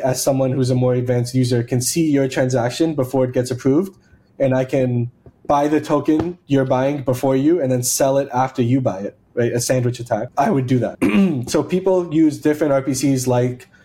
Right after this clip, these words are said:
I said, Flashbots Protect earlier, where it's an R P C where your transaction is hidden from malicious actors like that. I guess the easiest way to describe it is, like, it works with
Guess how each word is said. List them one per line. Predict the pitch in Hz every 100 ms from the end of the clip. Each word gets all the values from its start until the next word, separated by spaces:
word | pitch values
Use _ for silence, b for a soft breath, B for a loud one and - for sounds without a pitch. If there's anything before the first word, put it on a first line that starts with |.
| b
I | -
said, | 131 131
Flashbots | 123 151 - - 123 -
Protect | 123 131 127
earlier, | 110 110 110 139 190 b b b _
where | 135 131 127 131
it's | 139
an | 147
R | 147
P | 156
C | 151 156 147
where | 131 127
your | 123 131
transaction | 127 135 131 127 - 127
is | 120
hidden | - 151 135 120 123 b b _
from | - 131 120 117 -
malicious | 139 131 127 135 131
actors | 123 123 120 120
like | 110
that. | - 101 - _ - 78 110
I | 117
guess | 127
the | 127
easiest | 131 123 123
way | 123
to |
describe | 120 117 120
it |
is, | 117
like, | 117
it | 120
works | 117 127 123 131
with | 123